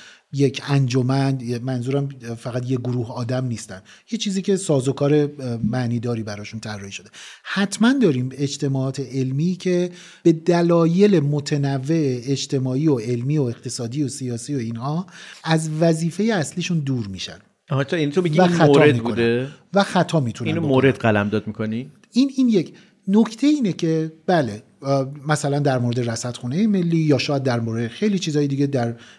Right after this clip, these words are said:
Speaker 1: اه، حوزه‌های مختلف شاید حتماً اجتماع علمیه خطا کرده، اشتباه کرده،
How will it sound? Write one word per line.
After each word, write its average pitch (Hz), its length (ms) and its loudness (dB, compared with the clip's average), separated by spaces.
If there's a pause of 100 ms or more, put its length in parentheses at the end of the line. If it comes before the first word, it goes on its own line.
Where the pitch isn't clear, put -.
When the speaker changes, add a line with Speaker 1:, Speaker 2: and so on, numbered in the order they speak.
(120)
Speaker 1:
اه، 120 260 -2 (320)
حوزه‌های 143 500 6
مختلف 147 440 0
شاید 190 320 0
حتماً 165 440 0
اجتماع 135 400 -2
علمیه 127 480 -4 (260)
خطا 143 400 0
کرده، 95 420 -10 (220)
اشتباه 113 480 -4
کرده، 92 420 -12